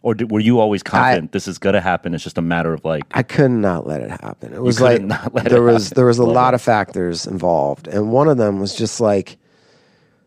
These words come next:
Speaker 2: that was the goal, man. Like,
Speaker 1: Yeah.
Speaker 2: I have, I, it's, it's sort of like a weird,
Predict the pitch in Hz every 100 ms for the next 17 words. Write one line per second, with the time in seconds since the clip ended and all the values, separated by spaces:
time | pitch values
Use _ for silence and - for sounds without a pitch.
0 | _ _ _ _ _ _ _ _ _ -
1 | 110 123 180 151 135 143 117 127 185 113
2 | 92 101 123 - 120 120 131 139 135 123
3 | 113 - - 123 - _ _ _ _ _
4 | _ _ _ _ _ _ _ _ _ _
5 | _ _ _ _ _ 123 - 175 127 -
6 | 156 117 101 90 80 71 - - 98 87
7 | -